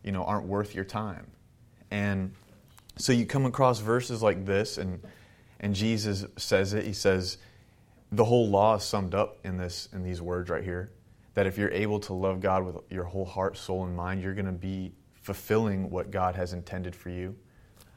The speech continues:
Um, and so you read, read these verses, and, and what I come to is, realize is I'm not, I'm not doing it. I'm, I'm failing. And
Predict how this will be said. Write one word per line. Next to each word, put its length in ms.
Um, 240
and 120
so 120
you 200
read, 540
read 200
these 200
verses, 380
and, 260
and 240
what 220
I 160
come 260
to 200
is, 260
realize 440
is 100
I'm 200
not, 240
I'm 100
not 160
doing 300
it. 180
I'm, 240
I'm 120
failing. 640
And 440